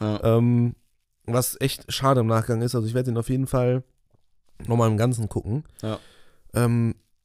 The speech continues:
Speaker 2: aber ich muss trotzdem auch sagen, ich fand f-, so, f-, also ich hab relativ schnell hinter viele Dinge irgendwie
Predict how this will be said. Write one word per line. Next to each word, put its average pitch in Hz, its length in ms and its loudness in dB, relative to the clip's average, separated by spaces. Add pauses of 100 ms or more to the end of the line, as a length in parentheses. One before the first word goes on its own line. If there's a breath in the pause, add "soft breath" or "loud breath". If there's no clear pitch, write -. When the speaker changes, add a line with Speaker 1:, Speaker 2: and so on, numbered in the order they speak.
(120)
Speaker 2:
aber 143 160 4
ich 151 60 4
muss 143 100 0
trotzdem 180 280 2
auch 156 140 2
sagen, 156 480 2 (100)
ich - 180 -8
fand 147 260 0
f-, - 220 -12 (300)
so, 131 320 2
f-, - 280 -6
also 117 200 -2
ich - 300 -6 (360)
hab 139 260 -4
relativ 135 440 2
schnell 139 640 0
hinter 127 260 -2
viele 135 340 -2
Dinge 123 360 0
irgendwie 107 520 -2